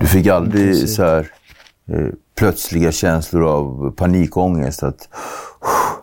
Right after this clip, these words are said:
Speaker 1: så här.
Speaker 2: Jo, jo, jag vågade inte ens sticka ut i början. Eh, alltså, jag var, jag var rädd för folk.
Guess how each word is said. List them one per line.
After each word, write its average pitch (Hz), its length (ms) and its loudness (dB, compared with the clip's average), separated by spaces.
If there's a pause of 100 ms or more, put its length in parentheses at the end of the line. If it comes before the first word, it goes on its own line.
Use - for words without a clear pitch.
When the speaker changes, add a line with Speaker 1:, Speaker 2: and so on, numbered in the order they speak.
(160)
Speaker 1:
så 104 100 0
här. 110 120 6
Speaker 2:
Jo, 131 100 6
jo, 120 160 4
jag 107 80 2
vågade 107 240 2
inte 117 160 0
ens 107 100 0
sticka 107 260 -2
ut 120 280 4
i 110 40 -2
början. 107 540 0 (1080)
Eh, 104 600 4
alltså, 98 220 2
jag 101 60 4
var, 92 400 2
jag 95 100 2
var 87 120 0
rädd 113 180 2
för - 120 -6
folk. 127 520 -2